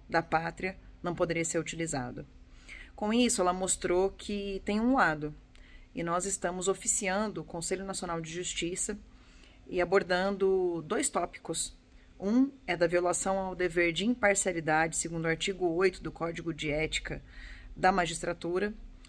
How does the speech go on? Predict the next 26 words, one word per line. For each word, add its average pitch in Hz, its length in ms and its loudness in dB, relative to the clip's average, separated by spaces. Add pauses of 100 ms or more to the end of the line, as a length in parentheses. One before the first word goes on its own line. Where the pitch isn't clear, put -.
(120)
e, 202 120 -4
em 214 80 0
segundo 196 400 0
lugar, 196 280 4
a 202 60 6
violação 196 500 6
ao 214 120 0
dever 185 400 4
de 190 140 -4
imparcialidade, 170 960 0
segundo 160 600 -4 (500)
a 165 80 0
Lei 175 160 4
Orgânica 185 640 4
da 160 80 -4
Magistratura 160 840 -4 (520)
Nacional. 165 640 -2 (520)
É, 165 440 -2
estamos 196 340 0
pedindo 185 760 -2 (100)
pra 165 160 -2
que 180 240 -6
isso 175 120 -4
seja 165 240 -4
verificado, 175 680 -4
porque, 156 680 -12